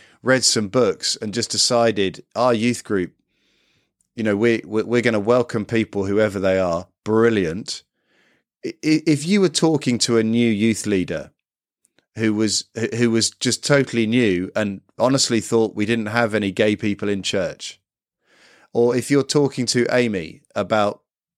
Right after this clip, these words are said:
you know, those, the first five seconds of the conversation with your daughter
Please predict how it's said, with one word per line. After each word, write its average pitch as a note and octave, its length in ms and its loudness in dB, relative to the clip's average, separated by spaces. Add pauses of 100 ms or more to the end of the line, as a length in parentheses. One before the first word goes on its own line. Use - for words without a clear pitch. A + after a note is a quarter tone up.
(200)
you A#2+ 220 -6
know, F#2+ 140 -2
those, A2+ 300 0
the - 180 -8
first - 520 0
five C#3 360 2
seconds A2+ 440 -2
of F#2 80 -12
the - 80 -8
conversation G#2+ 760 0
with G2 120 -2
your G2+ 100 0
daughter G#2+ 540 0